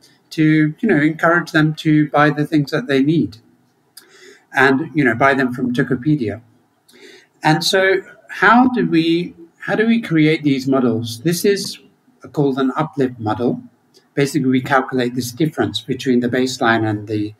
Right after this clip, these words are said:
uh, what happens when we give a treatment,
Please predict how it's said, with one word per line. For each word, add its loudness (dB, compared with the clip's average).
uh, -6
what -2
happens -2
when 2
we -2
give 0
a -2
treatment, -6